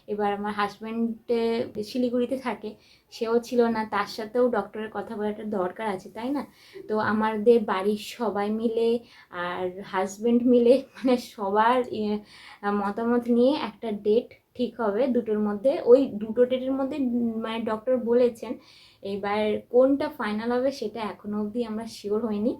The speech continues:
সেটা আমরা নিজেদের মধ্যে আলোচনা করে, আহ, সবাই মিলে একসাথে বসে একটা ঠিক হবে দুটোর মধ্যে কোনটা,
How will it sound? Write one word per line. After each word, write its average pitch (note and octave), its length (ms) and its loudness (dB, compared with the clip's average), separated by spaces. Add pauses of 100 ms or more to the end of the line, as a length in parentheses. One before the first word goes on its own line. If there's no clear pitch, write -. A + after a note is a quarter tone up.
(380)
সেটা G#3 240 -8 (100)
আমরা A#3 180 2
নিজেদের A#3 420 4
মধ্যে A#3 220 0 (180)
আলোচনা G#3+ 360 -2 (120)
করে, A3 240 -2 (420)
আহ, G#3 120 -6
সবাই G#3 320 -4
মিলে A3 200 -4
একসাথে G#3+ 400 -6 (140)
বসে G3+ 260 -2
একটা A3 280 -10
ঠিক G#3+ 180 -4
হবে G#3+ 200 -2
দুটোর G#3+ 280 -2
মধ্যে G#3+ 260 0
কোনটা, G#3+ 360 -2